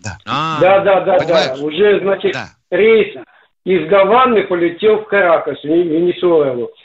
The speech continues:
Speaker 3: Это что, ну, такие же, в общем-то, э, информацию это, в общем-то, не выкладывают, всё делают в тишине, или это как-то, это,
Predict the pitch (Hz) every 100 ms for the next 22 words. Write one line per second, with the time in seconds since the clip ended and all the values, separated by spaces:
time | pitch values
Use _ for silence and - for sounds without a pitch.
0 | _ _ 170 170 190 - - 214 208 -
1 | - _ _ _ - 175 175 175 202 220
2 | 214 202 180 196 202 196 202 175 202 196
3 | 196 185 196 202 202 202 - 214 202 180
4 | 190 190 202 196 180 180 180 185 - 175
5 | 180 175 180 180 202 175 147 - 170 156
6 | 170 165 160 - 185 165 170 190 190 147
7 | - _ - 160 165 180 175 170 175 165
8 | - 160 160 151 151 147 147 147 147 -